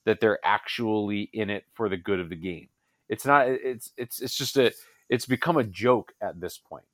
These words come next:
So what I would like to see the owners do is go that route, hire somebody that's still gonna work for you, it's still gonna advocate for you and, and, and do all you need, you know, whatever. Um, but get somebody from outside the ranks,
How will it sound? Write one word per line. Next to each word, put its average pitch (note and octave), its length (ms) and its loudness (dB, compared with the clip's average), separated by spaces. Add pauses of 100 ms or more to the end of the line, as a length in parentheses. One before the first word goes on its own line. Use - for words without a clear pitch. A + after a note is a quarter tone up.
(320)
So C3 460 4
what A2 140 2
I D3 100 10
would F3+ 140 4
like C#3 200 4
to B2 80 -10
see A#2+ 280 -2
the A2 160 0
owners G#2 300 -4
do G2+ 160 -4
is F2 140 -6
go A2 380 4
that G#2 280 4
route, C3+ 380 8 (640)
hire F3+ 300 12
somebody E3 500 6
that's G2 200 -6
still C3+ 160 2
gonna D#3+ 140 2
work E3 280 6
for A2 200 6
you, A2 140 4
it's A#2 140 -8
still C3+ 140 2
gonna C#3+ 340 2
advocate C#3 640 0
for D3 100 -4
you C#3+ 400 0
and, F#2 180 -6 (380)
and, G2 360 -2
and F#2 200 -8
do C3 180 2
all C#3 160 8
you C3 120 0
need, C3 220 -2 (120)
you B2+ 100 -4
know, A2 120 0
whatever. G#2+ 560 4 (440)
Um, G#2+ 580 6
but A#2 200 6 (180)
get D3 220 4
somebody F#3+ 380 4
from C3+ 220 -4
outside A#2+ 520 4
the F#2+ 80 -2
ranks, F#2+ 720 -4